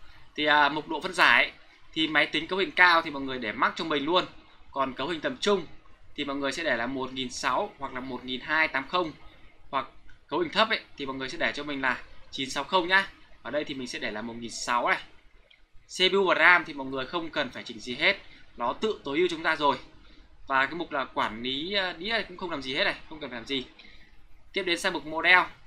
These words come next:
thì mọi người sẽ chọn cho mình cái mục là RAW Phone hai nhá. Raw Phone hai chơi là tốt nhất rồi. Tiếp đến là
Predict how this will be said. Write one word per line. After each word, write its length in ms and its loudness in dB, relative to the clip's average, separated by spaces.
thì 120 -2
mọi 120 -4
người 160 -4
sẽ 120 -8
chọn 200 -2
cho 120 -6
mình 200 -6
cái 100 -6
mục 160 -10
là 400 -2
RAW 140 -2
Phone 240 -8
hai 260 4
nhá. 180 2
Raw 100 -2
Phone 220 -4
hai 240 4
chơi 180 -4
là 120 0
tốt 200 -4
nhất 100 0
rồi. 160 2
Tiếp 180 -2
đến 200 -4
là 300 4